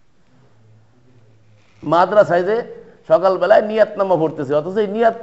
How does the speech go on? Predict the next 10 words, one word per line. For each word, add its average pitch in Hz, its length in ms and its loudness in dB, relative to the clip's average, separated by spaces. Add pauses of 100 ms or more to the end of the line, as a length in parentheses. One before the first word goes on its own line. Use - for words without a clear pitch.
পড়ার 233 280 6
কথা 254 220 0
কোথাও 214 360 0
কোরআন 185 260 -2
হাদিসে 139 280 -6
নাই। 113 120 -14 (1400)
নিয়াত 160 280 -4 (100)
করতে 190 320 -2
বলা 170 260 0
হয়েছে, 120 280 -8